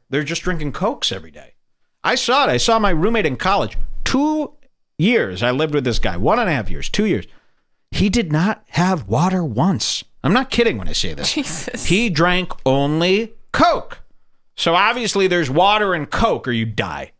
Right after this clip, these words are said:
Speaker 1: He was fine. I mean, he looked terrible. He was <laughs> really, like, he looked like that kid who always pukes on the bus in The Simpsons. Remember that in The Simpsons? They had a kid. He always sat in the front of the bus. He was a nerd. He was puke. I called him Barf Bucket. I don't know what, if that's his name.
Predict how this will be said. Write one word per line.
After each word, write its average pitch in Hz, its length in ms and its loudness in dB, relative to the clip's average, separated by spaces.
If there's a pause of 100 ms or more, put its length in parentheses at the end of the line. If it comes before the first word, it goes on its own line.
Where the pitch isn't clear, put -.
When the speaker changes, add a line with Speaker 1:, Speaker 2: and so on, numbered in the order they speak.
(140)
Speaker 1:
He 196 100 2
was - 140 0
fine. - 300 0 (520)
I 131 60 0
mean, 123 100 2
he 92 80 -6
looked 95 400 -8
terrible. 104 480 -6 (340)
He 127 200 0
was 98 320 -6 (100)
<laughs> - 80 -20
really, 120 380 0
like, 107 180 -2
he 123 100 0
looked 147 220 -2
like 120 140 0
that 107 200 -2
kid 135 180 0
who 120 100 2
always 110 180 0
pukes - 540 -2 (440)
on 110 120 -2
the 98 80 -6
bus 113 300 -2
in 107 180 -6
The 98 80 -4
Simpsons. 139 500 0 (400)
Remember 123 200 2
that 135 140 2
in 117 60 0
The 101 80 -2
Simpsons? 113 420 -2
They 107 80 -2
had 98 80 0
a 90 40 -6
kid. 139 220 0
He 101 80 -2
always 101 180 -2
sat 135 180 -2
in 110 60 -10
the 95 60 -4
front 131 220 -2
of 107 40 -4
the 101 80 -6
bus. 117 180 0
He 110 60 -6
was 95 120 -6
a 101 60 -4
nerd. 123 220 0
He 98 80 -4
was 101 240 -6
puke. - 480 -4 (420)
I 185 200 2
called 180 300 2
him 127 160 0
Barf 190 440 2
Bucket. 120 400 -4 (280)
I 135 80 2
don't 156 120 2
know 147 100 2
what, 143 160 2
if 127 80 -4
that's 131 220 0
his 117 100 -2
name. 135 160 0